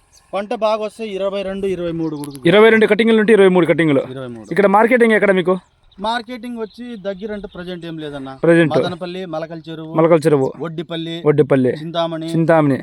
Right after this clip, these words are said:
Speaker 1: కోలారు కూడా తోలినా.
Speaker 2: కోలారు వరకు.
Speaker 1: పోయిన
Speaker 2: మెయిన్గా
Speaker 1: సారి
Speaker 2: దగ్గరలో ఉండే మార్కెట్?
Speaker 1: దగ్గరలో ఏది లేదన్న.
Speaker 2: దగ్గరలో ముదుగుబ్బ అంటారే?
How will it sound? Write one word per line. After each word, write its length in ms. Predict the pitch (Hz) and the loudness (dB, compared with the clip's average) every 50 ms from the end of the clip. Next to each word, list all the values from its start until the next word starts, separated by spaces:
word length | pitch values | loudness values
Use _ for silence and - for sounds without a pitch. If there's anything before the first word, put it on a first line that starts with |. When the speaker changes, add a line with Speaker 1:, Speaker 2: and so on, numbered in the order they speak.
| - - | -6 -4
Speaker 1:
కోలారు 360 | 180 208 226 226 220 208 196 | -2 -2 0 2 0 0 0
కూడా 140 | 202 214 202 - - | -4 -8 -8 -10 -10
తోలినా. 220 | 151 147 135 131 | -12 -10 -6 0
Speaker 2:
కోలారు 300 | 135 180 185 202 202 190 | 4 6 6 6 6 6
వరకు. 400 | 190 180 143 - 151 139 135 - _ - _ _ - | 4 2 2 2 0 0 0 -4 _ -10 _ _ -6
Speaker 1:
పోయిన 140 | 170 190 208 | 0 2 4
Speaker 2:
మెయిన్గా 280 | 254 285 302 311 302 277 | 4 6 6 6 6 4
Speaker 1:
సారి 200 | 208 240 247 214 | 4 4 2 4
Speaker 2:
దగ్గరలో 220 | 294 285 294 285 | 4 4 4 4
ఉండే 120 | 262 254 | 4 4
మార్కెట్? 360 | 233 226 220 208 247 233 214 302 - _ _ _ _ _ _ _ 143 | 4 2 2 2 0 -2 -2 -2 -8 _ _ _ _ _ _ _ -8
Speaker 1:
దగ్గరలో 400 | 170 214 208 202 269 269 269 240 | -8 -8 -6 -8 -10 -10 -8 -6
ఏది 300 | 226 220 233 226 247 233 | -6 -6 -6 -6 -8 -10
లేదన్న. 400 | 208 185 165 151 143 139 143 147 - | -10 -10 -12 -12 -14 -16 -14 -8 -4
Speaker 2:
దగ్గరలో 240 | 180 180 185 185 185 | -2 0 2 2 2
ముదుగుబ్బ 360 | 190 240 262 311 311 294 254 | 2 4 4 4 4 4 4
అంటారే? 340 | 233 196 196 185 180 190 190 | 4 4 4 4 2 2 -2